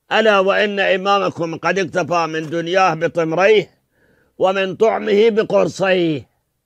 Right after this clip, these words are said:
قرصين خبز شعير. ولكن بعد ذلك يقول: "ألا وإنكم لا تقدرون على ذلك". أنتم الشيعة المؤمنين ما تستطيعون أن تقتدوا بعلي في كل صفاته.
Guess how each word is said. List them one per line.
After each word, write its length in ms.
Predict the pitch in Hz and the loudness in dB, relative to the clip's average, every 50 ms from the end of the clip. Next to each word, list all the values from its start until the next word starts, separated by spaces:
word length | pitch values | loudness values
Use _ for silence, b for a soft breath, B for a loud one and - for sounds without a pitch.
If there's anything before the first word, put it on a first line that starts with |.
| _ _ _ _ _ _ _ _ _ _ _ - | _ _ _ _ _ _ _ _ _ _ _ -4
قرصين 460 | 175 185 170 - 190 208 220 220 196 | -2 -2 -2 0 2 2 2 2 0
خبز 360 | - 180 208 208 220 175 110 | -2 -2 2 2 2 2 2
شعير. 540 | - 190 196 214 226 220 202 175 139 107 82 _ _ _ _ _ _ _ _ _ _ _ _ _ _ _ _ _ _ 131 | 0 0 2 2 2 2 2 2 0 -2 -8 _ _ _ _ _ _ _ _ _ _ _ _ _ _ _ _ _ _ -16
ولكن 520 | 151 156 151 156 170 - - 190 190 175 | -12 -8 -4 -4 -4 -2 -2 -4 -4 -2
بعد 240 | 165 147 156 147 139 | -2 -4 -4 -4 -4
ذلك 340 | 127 165 170 175 180 - 160 | -2 0 0 0 0 0 -2
يقول: 420 | 156 147 123 - 143 165 165 151 | -2 -2 -2 -4 -6 -6 -6 -2
"ألا 260 | 127 180 202 208 190 | 0 2 2 4 4
وإنكم 640 | 180 175 170 160 160 165 160 156 - - 190 185 180 | 4 2 2 0 0 -2 -2 -4 -4 -4 -4 -2 0
لا 140 | 180 190 196 | 2 2 2
تقدرون 520 | 160 202 170 160 156 214 208 208 202 196 | 2 0 -2 0 0 2 2 2 2 0
على 240 | 190 170 180 175 175 | 0 0 0 2 0
ذلك". 580 | 160 139 143 139 123 113 113 110 _ - _ _ _ _ _ _ _ _ _ _ _ _ _ _ _ _ _ _ _ _ _ _ _ _ _ _ _ _ _ _ _ _ _ _ _ _ _ _ _ _ _ _ _ _ - - | 0 0 -2 -4 -4 -6 -8 -12 _ -18 _ _ _ _ _ _ _ _ _ _ _ _ _ _ _ _ _ _ _ _ _ _ _ _ _ _ _ _ _ _ _ _ _ _ _ _ _ _ _ _ _ _ _ _ -12 -10
أنتم 320 | 180 160 - 202 196 196 | -8 -6 -4 -4 -2 -2
الشيعة 440 | 170 - - 165 190 185 180 190 196 | -4 -4 -2 0 2 4 4 4 2
المؤمنين 840 | 190 175 175 160 147 165 165 170 185 190 196 208 240 196 - - _ _ _ _ _ _ 90 _ _ _ _ _ _ _ _ _ _ _ _ _ _ _ _ _ _ _ _ - | 2 0 -4 -6 -6 -4 -2 -2 0 0 0 0 -2 -4 -8 -14 _ _ _ _ _ _ _ _ _ _ _ _ _ _ _ _ _ _ _ _ _ _ _ _ _ _ _ -6
ما 180 | - 359 381 | -2 -2 0
تستطيعون 800 | 277 247 247 - - 240 214 151 208 214 196 190 196 202 208 202 | 2 2 0 0 2 0 0 2 2 0 2 2 0 0 -2 -2
أن 220 | 175 185 190 190 - | 0 -2 -2 -2 0
تقتدوا 460 | 208 190 - - 214 208 180 202 196 | -2 -4 -2 -2 -2 -2 0 0 0
بعلي 640 | 185 196 180 185 196 202 208 202 208 208 202 196 156 | 2 2 2 2 2 2 2 2 2 2 0 0 0
في 140 | 185 202 185 | 2 2 2
كل 360 | - 214 247 233 220 208 160 | 4 2 2 4 2 0 0
صفاته. 520 | 175 190 143 160 147 143 - 131 110 87 | 0 -4 -2 0 -2 -2 -2 -6 -12 -12